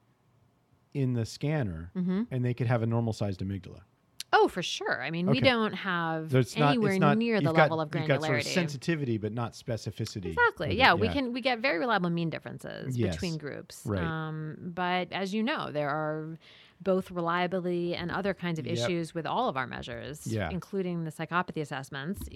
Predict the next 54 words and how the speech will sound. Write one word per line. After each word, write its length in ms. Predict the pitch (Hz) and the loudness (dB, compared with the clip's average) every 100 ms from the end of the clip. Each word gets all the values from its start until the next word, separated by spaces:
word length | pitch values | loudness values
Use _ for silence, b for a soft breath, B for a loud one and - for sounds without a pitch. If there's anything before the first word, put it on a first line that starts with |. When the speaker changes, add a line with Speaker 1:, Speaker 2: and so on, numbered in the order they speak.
| 165 | -6
Speaker 2:
For 60 | 123 | -2
Speaker 1:
Right, 60 | 180 | 2
Speaker 2:
example, 380 | 190 156 185 | 2 0 -2
this 140 | 170 160 | -2 2
Speaker 1:
right. 180 | 101 104 | 2 2
Speaker 2:
kid 60 | - | 0
that 120 | 156 | -6
we, 180 | 156 - | -8 -4
Speaker 1:
Yeah. 360 | 101 98 101 92 | 0 2 0 -2
Speaker 2:
you 80 | 190 | -4
know, 140 | 165 175 | -4 -4
click, 240 | - 196 | -8 -10
click, 160 | - 202 | -10 -6
click, 240 | 240 220 | -6 -6
it, 140 | 156 170 | -10 -8
you 80 | 180 | -10
know, 80 | |
down 240 | 165 156 156 | -8 -6 -6
the 80 | 175 | -6
psychopathy 400 | 208 226 247 185 | -2 0 0 -2
checklist, 320 | 170 165 180 180 | -4 -4 -4 -6
he 100 | 151 | -10
looked 200 | 156 - | -8 -8
like 120 | 170 | -8
he 60 | 180 | -6
fit 180 | 185 | -6
the 80 | 185 | -6
bill. 320 | 185 233 156 | -2 2 2
And 220 | 151 180 175 | 0 -4 -4
then 440 | 170 170 170 175 B B B | -4 -4 -4 -6 B B B
Speaker 1:
It 140 | 180 | 0
Speaker 2:
in 120 | 208 | 2
Speaker 1:
is 100 | 185 | 2
Speaker 2:
this 140 | 185 190 | 2 2
Speaker 1:
so 100 | 196 | 4
Speaker 2:
one 200 | 202 196 | 4 4
Speaker 1:
tricky. 100 | 208 | 4
Speaker 2:
moment, 360 | 208 277 233 165 | 4 4 2 0
it 60 | |
was 120 | 160 | -4
clear, 260 | - - 165 | -6 -4 -2
whoops, 340 | 165 320 - | -2 -4 -6
we 120 | 170 170 | -10 -6
had 200 | 185 185 | -6 -4
him 240 | 185 185 | -4 -4
wrong. 480 | 180 160 - 113 80 147 | -4 -4 -8 -10 -12 -8
And, 240 | 175 185 B B B - | -4 -6 B B B -4
and 120 | 233 | -2
Speaker 1:
Yeah. 140 | 147 | 0
Speaker 2:
kids 220 | 151 453 403 | 2 2 0
in 80 | |
particular, 840 | 320 - 415 - 185 139 139 90 80 - | -2 -6 -10 -6 -2 0 0 -2 -6 -10
you 140 | 240 330 | -10 -6
know, 180 | 330 | -6